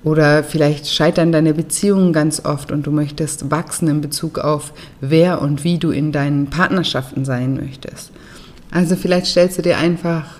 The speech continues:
ähm, um diese Frage zu beantworten, einfach vor, dein Leben ist irgendwann, ganz spät irgendwann, <laughs> zu Ende. Und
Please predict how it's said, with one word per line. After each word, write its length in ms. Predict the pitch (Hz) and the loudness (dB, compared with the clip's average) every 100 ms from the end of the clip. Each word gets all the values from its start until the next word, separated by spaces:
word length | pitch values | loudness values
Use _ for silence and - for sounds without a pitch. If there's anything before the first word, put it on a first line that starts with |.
| - | -6
ähm, 220 | 160 156 | 0 0
um 140 | 156 165 | 0 0
diese 200 | 180 180 | 0 0
Frage 320 | - 165 165 | 0 0 0
zu 140 | - | -2
beantworten, 640 | 160 - 170 - 160 151 | -2 0 -2 0 -2 0
einfach 280 | 151 156 151 | -2 -2 -6
vor, 480 | - - 170 160 175 185 | -10 -2 0 0 -2 -4
dein 160 | 156 | -4
Leben 280 | 151 160 160 | -2 -2 -2
ist 220 | 151 - | -4 -6
irgendwann, 580 | - 214 185 160 175 185 185 - | 0 2 2 -2 -4 -8 -12 -16
ganz 480 | - 175 180 - - | -10 -10 -10 -16 -18
spät 360 | - - 170 - | -12 -10 -10 -6
irgendwann, 520 | 156 170 151 202 247 - - - - | -6 -4 -6 -6 0 4 6 4 -4
<laughs> 400 | 262 - - - | -14 -14 -16 -6
zu 180 | - - | 0 0
Ende. 520 | 156 170 147 135 190 - - - - | 2 0 0 -2 -6 -12 -18 -18 -12
Und 440 | 151 151 156 147 | -4 -2 0 -2